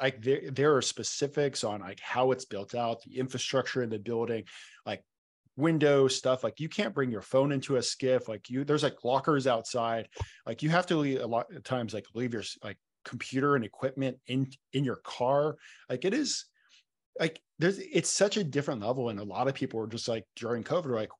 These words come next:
"Why am I doing this? Why am I going to the office when Google's gonna pay me X or Amazon's gonna pay me a lot of money?"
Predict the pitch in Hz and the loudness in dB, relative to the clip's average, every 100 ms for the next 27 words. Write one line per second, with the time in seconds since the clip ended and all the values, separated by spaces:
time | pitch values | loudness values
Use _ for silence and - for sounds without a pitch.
0 | _ 90 120 135 135 123 120 98 80 - | _ -4 0 0 0 -2 -4 -6 -12 -10
1 | 104 113 135 127 120 107 107 123 110 78 | -6 -4 0 2 0 -2 -2 -2 -2 -8
2 | 76 - 95 92 117 131 131 123 110 123 | -10 -10 -12 -10 -4 0 0 -2 -2 0
3 | 131 123 113 - 113 - 110 113 143 151 | 0 0 -6 -6 -6 -8 -4 0 2 2
4 | 127 120 117 - 147 160 107 98 92 82 | 2 0 -2 -2 0 0 -2 -6 -8 -10
5 | 87 92 | -10 -12